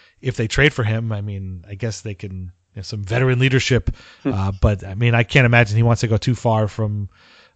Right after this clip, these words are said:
Speaker 1: uh, from Colorado. So maybe, like, an L A or some San Jose or Anaheim could pick him up, but that's about it. I can't see the Islanders doing, getting Shane Doan or Jarome Iginla, and it would be weird to see those guys play for the Islanders too. So
Speaker 2: <laughs>
Speaker 1: I don't
Speaker 2: Yeah,
Speaker 1: wanna
Speaker 2: yeah,
Speaker 1: think
Speaker 2: but
Speaker 1: about it.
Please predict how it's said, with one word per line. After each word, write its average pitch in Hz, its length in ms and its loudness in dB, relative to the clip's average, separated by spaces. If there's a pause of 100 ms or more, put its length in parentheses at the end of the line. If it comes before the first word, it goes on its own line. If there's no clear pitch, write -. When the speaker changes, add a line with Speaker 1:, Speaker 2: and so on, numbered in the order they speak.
Speaker 1:
uh, 101 160 -2
from 107 180 -4
Colorado. 101 640 0
So 101 160 -6
maybe, 107 180 -2
like, 98 160 -6
an 107 80 -2
L 101 160 -2
A 101 140 -2
or 95 100 -4
some 98 320 -8
San 107 220 -6
Jose 98 400 -4
or 90 240 -8 (100)
Anaheim 92 420 -8
could 90 220 -14 (140)
pick - 140 2
him 98 100 -4
up, 98 220 -4
but 87 200 -6 (600)
that's 131 180 0
about 110 240 0
it. 104 100 -2
I 92 100 -6
can't 107 240 -4
see 107 100 -8
the 101 140 -4
Islanders 92 320 -2
doing, 90 360 -8 (300)
getting 120 200 2
Shane 123 280 2
Doan 120 240 2
or 107 60 -2
Jarome 117 360 2
Iginla, 120 420 2 (280)
and 160 120 6
it 165 40 10
would 160 100 8
be 156 80 6
weird 139 260 4
to 104 60 -6
see 127 120 -4
those 104 180 -4
guys 87 180 -12
play 90 140 -2
for - 140 -12
the 95 80 -6
Islanders 90 320 -8
too. 90 120 -10
So 85 160 -14
Speaker 2:
<laughs> 85 80 -4
Speaker 1:
I - 120 0
don't - 80 8
Speaker 2:
Yeah, 90 240 -2
Speaker 1:
wanna 92 120 -6
Speaker 2:
yeah, - 60 -4
Speaker 1:
think - 160 -14
Speaker 2:
but 120 100 0
Speaker 1:
about - 340 -6
it. - 20 -20